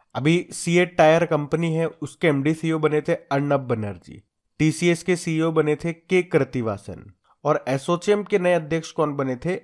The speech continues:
अजय सिंह बने थे। तो थोड़ा सा कंफ्यूज मत होना, नैस्कॉम के बन गए हैं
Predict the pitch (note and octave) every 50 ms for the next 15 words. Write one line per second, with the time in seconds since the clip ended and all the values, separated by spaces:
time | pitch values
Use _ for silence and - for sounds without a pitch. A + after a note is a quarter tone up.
0 | _ _ _ - C#3+ C3+ C#3 D#3 C#3+ C#3+ D#3 D3 - - D3 C#3 A#2+ A2+ G#2 G2
1 | F#2 E2+ - - - - _ _ _ _ _ - A#2+ B2 B2 - - C3 C3 B2+
2 | C3 F3 E3+ E3+ D#3 D3 C#3+ - F#3 F#3+ E3 F3 F3 F3 F3 E3+ E3 F3 G#3+ C4+
3 | - _ - B2 A#2 C3 C3+ C3+ - - - E3+ E3+ E3+ E3+ F#3 F3 D#3+ D#3 D3+
4 | D3+ D#3 E3+ E3+ D#3+ D#3+ F3 F3+ -